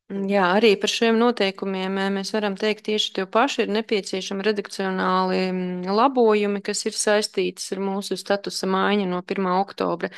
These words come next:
Šeit, e, to labojumu ir mazāk, tāpēc esam lūguši izteikt virkni punktu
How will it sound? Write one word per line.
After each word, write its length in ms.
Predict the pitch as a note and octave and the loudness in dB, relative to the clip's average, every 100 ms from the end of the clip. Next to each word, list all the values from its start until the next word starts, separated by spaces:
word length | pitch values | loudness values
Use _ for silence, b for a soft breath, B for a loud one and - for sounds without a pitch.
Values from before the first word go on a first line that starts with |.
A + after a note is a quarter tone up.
| B B | B B
Šeit, 420 | - A3 G#3+ - | 0 2 2 0
e, 400 | G3 F#3+ F#3+ F#3+ | 0 2 0 -4
to 220 | - G3 | -4 0
labojumu 560 | G3 G#3+ G3+ F#3 F#3 F#3+ | 2 2 2 2 2 0
ir 60 | B3+ | 2
mazāk, 400 | C#4+ G#3+ G3 - | 2 0 -2 -4
tāpēc 380 | G3+ G3 F#3 G3+ | -8 -8 -4 -4
esam 320 | G3+ G#3 G3 | -2 -2 -2
lūguši 480 | G#3 F#3+ F#3 - - | -2 -4 -6 -6 -4
izteikt 560 | G3+ - F#3+ F3+ - | -4 -2 -2 -2 -4
virkni 320 | G3+ G3+ F#3+ | -4 -2 -6
punktu 640 | F#3 G#3 G3+ F#3+ - F#3+ | -2 0 0 -2 -2 -4